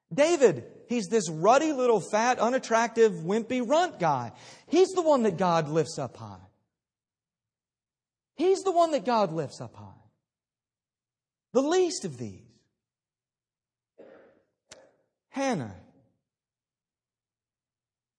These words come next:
Sarah. Right?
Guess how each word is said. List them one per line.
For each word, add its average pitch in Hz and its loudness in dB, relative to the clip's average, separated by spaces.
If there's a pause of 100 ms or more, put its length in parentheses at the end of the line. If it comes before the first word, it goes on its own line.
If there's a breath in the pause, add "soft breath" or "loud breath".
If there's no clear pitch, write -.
(140)
Sarah. 117 -6 (2500)
Right? 143 -8